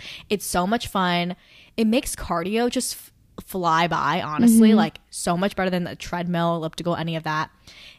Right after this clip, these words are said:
Speaker 1: And I, like, genuinely look forward to it. So I've been doing that for, like, two weeks. Um, but it's been really fun, and it's just a great, another, like, change up to the workout routine, you know? I think I just
Speaker 2: Mm-hmm.
Speaker 1: get in ruts,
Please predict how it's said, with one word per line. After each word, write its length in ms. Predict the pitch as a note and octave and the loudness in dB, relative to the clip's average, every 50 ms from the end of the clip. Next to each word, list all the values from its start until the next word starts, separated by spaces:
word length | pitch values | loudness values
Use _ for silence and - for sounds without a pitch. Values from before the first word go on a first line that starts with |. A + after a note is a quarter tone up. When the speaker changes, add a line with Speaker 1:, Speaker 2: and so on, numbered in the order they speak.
| _ - | _ -6
Speaker 1:
And 360 | G#3+ G3+ G3 F#3+ F#3 F3+ F#3+ - - | -4 -2 0 0 0 -2 -4 -4 -6
I, 120 | F#3+ G3+ | -6 -4
like, 160 | B3 C4 B3 F3 | -2 -2 -4 -4
genuinely 760 | - - G3 F3+ F3+ F#3 F#3+ F#3+ G3 G3 G3 F#3+ F#3+ D3+ - - | -4 -4 -4 -2 -2 0 0 0 0 0 0 -2 -2 -4 -6 -10
look 260 | - F3 F3 E3+ - | -8 -6 -6 -6 -6
forward 400 | - - - E3 G3 B3 A#3+ F#3+ - | -8 -8 -6 -6 -4 -4 -6 -6 -8
to 160 | - - F#2 | -12 -12 -12
it. 160 | - - - - - | -14 -14 -16 -12 -6
So 120 | - G3 | -4 -2
I've 100 | F#3 F#3 | -2 0
been 140 | G#3 G#3 G3+ | 0 -2 0
doing 300 | F3 F#3+ F#3+ G#3+ A3+ A3+ | 0 0 2 2 2 2
that 340 | G#3 F#3 E3+ - E3+ - - | 2 2 0 0 -4 -6 -4
for, 140 | F#3 F3+ | -4 -2
like, 240 | E3+ E3+ E3 D#3 - _ _ _ - | -2 -2 -4 -4 -6 _ _ _ -10
two 220 | - - F3 F3 | -8 -6 -4 -4
weeks. 500 | E3+ F#3 A#3 C#4+ C#4 - - - - - - - - - - - - - _ - | -2 -2 -2 -2 -4 -6 -10 -12 -12 -14 -18 -20 -20 -20 -20 -20 -20 -20 _ -4
Um, 680 | G3+ G3 F#3 F3+ F3+ F3 E3+ E3 E3 E3 D#3+ E3 E3 - _ _ _ _ _ _ _ _ _ - - - - | -2 0 0 2 0 0 -2 -2 -4 -6 -8 -10 -12 -14 _ _ _ _ _ _ _ _ _ -10 -8 -2 0
but 160 | A3 - A3 | 2 2 2
it's 80 | - | 2
been 160 | B3+ B3 A#3 G3 | 0 0 0 0
really 240 | G3 G3 G3+ G#3 G#3+ | 0 0 2 0 0
fun, 600 | - - F#3 F3 E3+ E3 E3 E3 D#3+ E3 E3 E3 - - | 0 -2 0 0 0 0 0 -2 -4 -4 -6 -8 -10 -8
and 920 | G3+ F#3+ F3+ F3 F3 E3+ E3+ E3+ E3+ E3+ E3+ E3 E3 E3 E3 D#3+ E3 E3+ - _ _ - | -6 -4 -2 -2 -2 -2 -2 -2 -4 -4 -4 -4 -6 -6 -6 -8 -8 -10 -12 _ _ -12
it's 100 | G#3 F#3 | -10 -10
just 140 | A#3+ - - | -8 -6 -6
a 40 | B3 | -6
great, 580 | F3+ F3+ F3 F3+ F#3 F#3 F3+ F3+ F3+ - - _ _ _ _ _ _ _ - | -6 -4 -2 -2 0 0 0 -2 -4 -8 -10 _ _ _ _ _ _ _ -4
another, 360 | A3+ A3+ A#3+ A#3+ B3+ C#4+ D4 | -2 0 0 2 0 0 0
like, 160 | D4+ C4 G#3 | -2 -2 -4
change 420 | - - - - G#3+ G3 G3 F#3 F#3+ | -6 -8 -8 -8 -6 -6 -4 -4 -4
up 140 | F3+ - - | -4 -4 -6
to 40 | |
the 80 | F3+ E3+ | -6 -6
workout 300 | E3 D#3+ E3 D#3 B2 - | -6 -6 -8 -8 -10 -10
routine, 320 | - F#2 - - D#3+ D#3 | -12 -14 -12 -10 -10 -10
you 80 | D3+ D3+ | -8 -8
know? 160 | C#3+ D#3 F#3+ | -6 -6 -4
I 80 | G3 F3 | -4 -6
think 160 | - F#3+ F#3+ | -6 -4 -2
I 80 | F#3 F#3 | 0 2
just 200 | B3 A3+ A3+ A#3 | 2 2 4 4
Speaker 2:
Mm-hmm. 60 | A#3 | 2
Speaker 1:
get 180 | A3+ A3+ - - | 2 2 0 -2
in 160 | F3 F3 D#3 | -4 -6 -6
ruts, 360 | D#3+ D3 C#3+ D#3+ - - - | -6 -6 -6 -6 -6 -8 -8